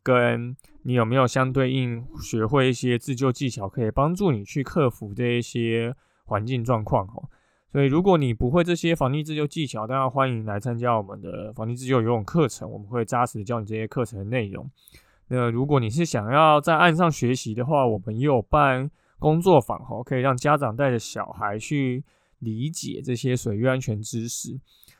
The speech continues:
那我们最近还是有几场名额，就欢迎大家有兴趣可以再报名参加吼。那一样会把这个剩下的场次活动资讯都放在底下说明栏，就欢迎大家再来参加。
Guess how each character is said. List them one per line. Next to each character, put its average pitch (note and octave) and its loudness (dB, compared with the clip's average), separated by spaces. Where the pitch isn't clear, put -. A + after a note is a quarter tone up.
那 B2+ -2
我 A2+ -2
们 A#2+ -2
最 G#3 6
近 G3+ 2
还 D#3 4
是 F3+ 2
有 F3+ 8
几 D#3 0
场 D#3+ 2
名 C3 -2
额， A2+ 4
就 C3 0
欢 C3+ 2
迎 A#2+ -4
大 B2+ 2
家 B2+ 6
有 A2 2
兴 C3 -4
趣 C3 -2
可 A2+ -2
以 G#2 -2
再 B2 0
报 B2+ 2
名 G#2 -2
参 G#2 -6
加 G#2 -6
吼。 G#2 -12
那 A#2 -6
一 G#2+ -6
样 B2+ -4
会 C#3+ 0
把 G#2 -4
这 C3 -2
个 A2+ -2
剩 D#3+ 0
下 D#3+ 2
的 C3+ 4
场 A2 -4
次 E3 -2
活 B2 0
动 C#3+ 0
资 D3 -4
讯 D3 -2
都 C#3 4
放 C#3 0
在 C#3 2
底 A2+ -8
下 B2 2
说 B2 0
明 A2+ -6
栏， - -10
就 A2+ -4
欢 A2+ -2
迎 G#2 -8
大 A2+ -2
家 A2 0
再 A2+ -2
来 G2+ -4
参 G#2+ -8
加。 G#2+ -6